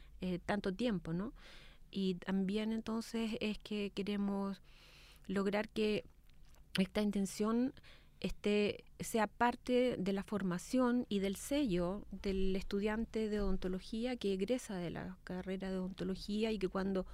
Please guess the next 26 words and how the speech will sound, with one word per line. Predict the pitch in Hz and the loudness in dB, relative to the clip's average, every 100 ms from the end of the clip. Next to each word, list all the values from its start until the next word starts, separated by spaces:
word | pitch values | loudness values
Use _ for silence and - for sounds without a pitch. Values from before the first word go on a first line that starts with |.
| - - - - | -12 -12 -16 -18
sea | - 247 240 | -6 -2 0
cirujano | 208 185 180 196 185 | 0 0 0 0 0
dentista | 180 180 208 202 - 220 - - | 0 0 -4 -6 -4 -4 -4 -6
escoja | 185 - 240 233 - 180 170 - - - | -8 -4 -2 -2 -2 -6 -4 -4 -2 -4
de | 190 | -2
qué | 190 220 | 0 2
manera | 214 208 240 226 233 294 - - - - - - | 2 4 4 4 0 -4 -12 -16 -18 -18 -18 -2
él | 208 196 | 0 0
quiera | - 247 190 | 4 6 6
trabajar, | 185 170 180 190 185 | 4 2 2 0 0
sea | - 202 | 0 2
en | |
el | 208 | 2
servicio | - 196 190 185 | 0 0 0 -2
público, | 196 208 202 196 | 2 2 2 -2
servicio | 202 185 196 214 | 0 0 0 -2
privado, | 190 175 190 214 208 190 185 175 175 | 0 0 0 0 0 0 0 0 -2
de | 185 | -2
cual-, | - 185 - | -2 -4 -2
donde | 185 190 185 | 0 0 0
quiera | - 233 233 185 170 | 0 0 0 0 -2
ejercer | 180 185 - 226 233 220 | -2 -6 -4 -2 0 -2
su | - 196 185 | -4 -2 -2
profesión, | 180 185 190 - 185 196 262 - - - - - - - - | -2 -4 -6 -6 -4 -4 -4 -8 -16 -18 -16 -16 -16 -14 2
tenga | 269 254 220 | 4 6 4
siempre | 196 269 262 202 196 196 208 | 2 4 4 2 0 0 0